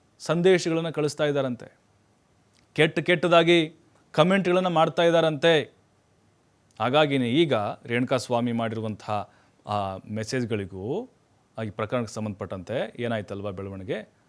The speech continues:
ಮತ್ತು ದರ್ಶನ್ ಅವರ ಅಭಿಮಾನಿಗಳು ಏನು ವ್ಯತ್ಯಾಸ ಅಂತ ರಮ್ಯಾ ಕೇಳಿದ್ದಾರೆ. ಪ್ರಥಮ್‌ಗೂ ಕೂಡ ಬೆದರಿಕೆಯನ್ನು ಹಾಕಿದ್ದಾರಂತೆ. ಪ್ರಥಮ್‌ಗೆ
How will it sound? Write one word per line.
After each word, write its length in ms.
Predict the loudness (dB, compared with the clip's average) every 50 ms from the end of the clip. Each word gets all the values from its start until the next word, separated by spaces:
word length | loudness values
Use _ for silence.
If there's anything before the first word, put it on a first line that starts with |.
| _ _ _ _ _ _ -2
ಮತ್ತು 520 | -2 0 2 4 4 4 4 4 2 -2 _ _ _ _ _ -4 2 2
ದರ್ಶನ್ 260 | 2 2 2 2 2
ಅವರ 140 | 4 4 4
ಅಭಿಮಾನಿಗಳು 680 | 4 4 2 2 2 0 0 -2 0 0 0 0 -2 -4 2
ಏನು 320 | 8 12 12 12 12 12
ವ್ಯತ್ಯಾಸ 400 | 10 8 6 6 4 2 4 4
ಅಂತ 260 | 2 0 0 0 2 2 2 2 2 -2 -12 _ _ _ _ -8
ರಮ್ಯಾ 280 | -4 -2 0 2 0
ಕೇಳಿದ್ದಾರೆ. 560 | 0 0 -2 -2 -2 -2 0 2 2 2 2 0 -2 _ _ _ _ -2
ಪ್ರಥಮ್‌ಗೂ 520 | 2 2 2 4 4 4 6 6 6 6
ಕೂಡ 200 | 6 4 6 8 8 8 8 8 4 2 -6 _ _ -12
ಬೆದರಿಕೆಯನ್ನು 560 | -4 0 2 4 4 4 2 2 0 -2 -2 0
ಹಾಕಿದ್ದಾರಂತೆ. 720 | -2 -2 -2 -2 0 0 0 0 -2 -4 -12 -20 _ _ _ _ _ _ _ _ _ _ _ _ _ _ _ _ -12
ಪ್ರಥಮ್‌ಗೆ 760 | -10 -4 0 0 0 2 2 0 0 0 0 -2 -4 -6 _